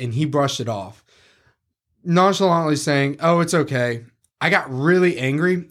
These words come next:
and walked over to the creature. As I approached him, I saw his whole body was blue,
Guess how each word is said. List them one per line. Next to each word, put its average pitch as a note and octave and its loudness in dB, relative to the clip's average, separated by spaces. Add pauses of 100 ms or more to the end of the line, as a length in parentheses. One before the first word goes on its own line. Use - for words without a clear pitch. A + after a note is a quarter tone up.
and C3+ -2
walked C#3+ 0
over D3 0
to C3+ -2
the A#2+ -4
creature. C3 0 (380)
As D#3+ 2
I D3 4
approached G3+ 0
him, C3+ -2
I B2+ -4
saw D#3 2
his C#3+ 0
whole E3+ 2
body D#3 2
was B2+ -2
blue, C3 2